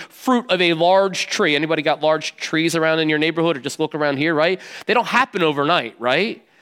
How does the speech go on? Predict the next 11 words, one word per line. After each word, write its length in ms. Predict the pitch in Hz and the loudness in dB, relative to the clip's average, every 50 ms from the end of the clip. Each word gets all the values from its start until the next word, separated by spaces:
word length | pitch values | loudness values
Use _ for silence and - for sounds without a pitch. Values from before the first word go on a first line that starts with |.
| _ - - - - - - | _ -20 -20 -20 -14 -4 -2
And 120 | 175 190 | 0 0
the 60 | 190 | 2
larger 400 | 190 190 240 269 285 254 214 262 | 2 4 4 4 4 2 0 0
the 80 | 202 196 | 0 -2
tree, 300 | - - - 294 294 254 | -2 0 0 2 2 2
it 80 | 185 | 2
means 160 | 196 196 175 170 | 0 0 0 2
the 60 | 190 | 2
larger 360 | 180 180 190 196 196 175 170 | 2 4 4 4 2 2 0
the 100 | 160 156 | 0 0
roots. 760 | 147 147 214 247 190 127 - - - - - - - - - | 2 2 4 2 2 2 -2 -10 -14 -12 -12 -12 -12 -16 -20